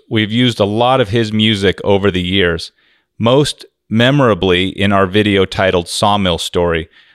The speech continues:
which was really a special video for us. It was kind of some family history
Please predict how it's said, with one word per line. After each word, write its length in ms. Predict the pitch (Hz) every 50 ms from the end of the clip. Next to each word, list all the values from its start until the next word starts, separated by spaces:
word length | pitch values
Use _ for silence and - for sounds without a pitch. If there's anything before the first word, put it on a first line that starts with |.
| _ _
which 240 | - 101 90 - -
was 260 | 101 92 85 - - - - _ _ _ _ -
really 260 | 110 123 156 170 165
a 80 | 131 104
special 480 | - - - 123 117 113 - - 113 98
video 380 | 92 110 107 107 107 110 104
for 180 | - - 104 -
us. 320 | 87 101 101 101 - -
It 80 | 90 78
was 140 | 87 85 -
kind 240 | - 104 98 98
of 80 | 92 -
some 320 | - - - - 104 98
family 360 | - - 110 104 104 104 101 90
history 640 | 101 101 92 - - - 98 98 92 92 92 -